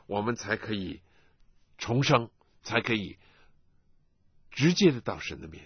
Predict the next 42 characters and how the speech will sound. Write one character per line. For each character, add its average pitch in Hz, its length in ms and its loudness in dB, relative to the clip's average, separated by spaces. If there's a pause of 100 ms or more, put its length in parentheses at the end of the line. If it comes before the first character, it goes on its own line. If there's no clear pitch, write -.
前。” - 160 -20 (1800)
所 131 140 -6
以 147 100 -2
你 104 160 -6
看， 87 320 -8 (160)
世 226 260 -6
界 185 140 4
的 135 120 0
人， 113 260 -4
他 190 140 -6
们 175 160 -4
看 135 360 -6
我 85 140 -6
们 90 140 -4
今 110 140 -6
天 107 120 -4
所 80 220 -10
信 80 300 -12
的， - 80 -20 (720)
都 269 100 -2
是 233 80 -2
看 196 280 -4
错 240 300 0
了， 104 220 -10 (180)
对 156 100 0
不 117 60 -2
对？ 101 160 -4 (460)
有 180 180 6
人 226 240 4
把 143 460 6 (320)
它 196 100 0
看 202 240 2
成 143 200 2
一 170 120 -6
个 170 300 -2 (180)
宗 269 300 2
教， - 400 0 (100)
叫 120 220 2
做 92 160 -6
基 135 180 -8
督 131 140 -6
教； - 280 -6